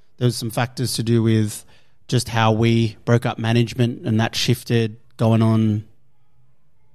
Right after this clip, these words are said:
a year and a half, almost, I think it's two years into, yeah, a year and a half or more. Um, you know, that changed how we ran things here.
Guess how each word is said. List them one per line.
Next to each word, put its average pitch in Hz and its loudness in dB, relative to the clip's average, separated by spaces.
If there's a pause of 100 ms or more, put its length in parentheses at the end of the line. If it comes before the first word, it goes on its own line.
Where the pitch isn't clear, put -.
(520)
a 110 -8
year 113 2
and 110 0
a - 0
half, 107 0
almost, 110 -4 (420)
I - -4
think 123 -2
it's 104 -8
two - -6
years 113 2
into, 107 -4 (380)
yeah, 135 0 (100)
a - -10
year 120 0
and 117 -2
a 107 -8
half 113 -6
or 117 -4
more. 113 0 (1120)
Um, 113 0 (180)
you 135 -4
know, 120 0
that 127 -4
changed 127 0
how 117 -4
we 117 -4
ran 117 -4
things 127 -4
here. 147 -4